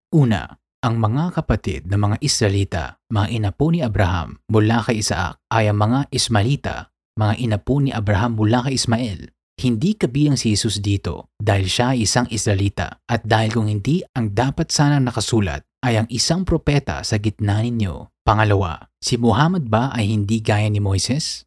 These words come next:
Kung ito ay hindi matatanggap, ang pangakong ito ay matutupad pa lamang ang talahanayan sa ibaba na sinisipi sa Al-Ittihad, Enero-Marso, nineteen eighty-two, pahina forty-one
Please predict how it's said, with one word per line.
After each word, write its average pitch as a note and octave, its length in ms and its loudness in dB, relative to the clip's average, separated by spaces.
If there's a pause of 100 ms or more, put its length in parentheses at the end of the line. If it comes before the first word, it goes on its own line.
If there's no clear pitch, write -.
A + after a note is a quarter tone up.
Kung A#2 180 0
ito G#2+ 240 2
ay G#2 140 2
hindi G#2+ 240 2
matatanggap, G2+ 800 -2
ang A2 160 -2
pangakong G#2 480 0
ito F#2+ 560 -6
ay B2+ 80 0
matutupad C#3+ 640 -2
pa A#2+ 160 2
lamang F#2+ 640 -2
ang E3+ 240 0
talahanayan G2+ 880 0 (160)
sa - 160 -4
ibaba B2+ 640 -2 (160)
na A2+ 80 -2
sinisipi A#2 960 -2
sa - 240 -2
Al-Ittihad, G#2 800 0 (160)
Enero-Marso, A2+ 1040 2 (240)
nineteen D#3 480 0
eighty-two, G#2+ 560 -4 (240)
pahina G#2+ 400 4
forty-one A2+ 720 0